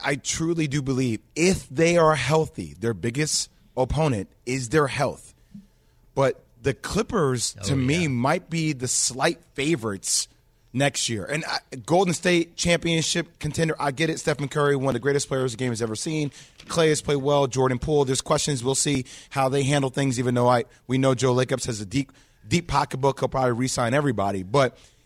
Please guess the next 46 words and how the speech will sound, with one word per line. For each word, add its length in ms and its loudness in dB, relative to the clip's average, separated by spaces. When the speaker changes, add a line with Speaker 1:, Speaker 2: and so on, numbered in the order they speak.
Speaker 1:
if 100 -14
you 60 -4
look 140 -2
at 80 -4
Kawhi 360 0
Leonard 220 0
coming 180 -2
back 180 -4
and 80 -10
being 160 -4
healthy, 340 -8
Paul 320 0
George, 580 0
uh, 80 -4
you 100 0
look 140 0
at 80 2
Norman 320 0
Powell, 380 0
you 100 -2
look 180 -2
at, 140 0
you 60 -6
know, 240 2
a, 200 -2
a 80 -4
lot, 240 0
Terrence 420 0
Mann, 540 0
uh, 340 0
Reggie 320 2
Jackson, 720 -2
them 280 2
signing 480 0
John 460 0
Wall 420 2
that 160 -4
can 100 -8
come 220 -2
off 160 -2
the 80 -6
bench. 420 -2
You, 140 -4
am 220 4
I 180 6
off 480 4